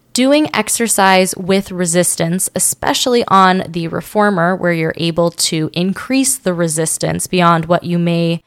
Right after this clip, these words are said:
typically have for resistance in an exercise, we can use more resistance. It sends a signal to our brain that we still need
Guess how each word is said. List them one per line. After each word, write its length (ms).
typically 600
have 460
for 200
resistance 560
in 60
an 100
exercise, 580
we 100
can 180
use 420
more 300
resistance. 760
It 200
sends 300
a 80
signal 480
to 400
our 180
brain 720
that 140
we 120
still 600
need 680